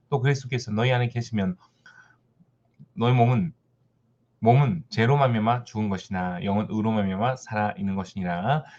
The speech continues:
예수를 죽은 자 가운데서 살리신 이의 영이 너희 안에 거하시면 그리스도 예수를 죽은 자 가운데 살리신 이가 너희 안에 거하시는 그의 영으로 말미암아 너희 죽을 몸도 살리시리라. 그러므로 형제들아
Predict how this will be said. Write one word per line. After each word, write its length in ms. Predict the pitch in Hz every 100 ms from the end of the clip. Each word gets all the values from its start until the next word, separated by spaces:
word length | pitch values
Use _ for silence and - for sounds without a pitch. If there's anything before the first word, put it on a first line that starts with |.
| _ -
예수를 440 | 107 127 123 120
죽은 220 | 98 120
자 100 | 123
가운데서 260 | 113 113 104
살리신 380 | 117 120 - 110
이의 120 | 98
영이 320 | 104 147 160 - _ -
너희 180 | 107 104
안에 140 | 98
거하시면 400 | 101 107 107 90
그리스도 320 | 117 110 107
예수를 300 | 107 120 107
죽은 200 | 92 117
자 120 | 110
가운데 240 | 101 101 98
살리신 380 | - 113 - 104
이가 420 | 120 101 92 92 _ _ -
너희 180 | 113 117
안에 180 | 110 104
거하시는 320 | 110 107 104
그의 220 | 117 104
영으로 280 | 107 120 98
말미암아 540 | 113 131 120 123 147 - - _ -
너희 140 | 120
죽을 220 | 117 131
몸도 300 | 127 127 160
살리시리라. 920 | - 113 104 98 - 95 90 104 147 151 _ _ _ _ _
그러므로 340 | - 107 104 104
형제들아 580 | 110 110 104 101 92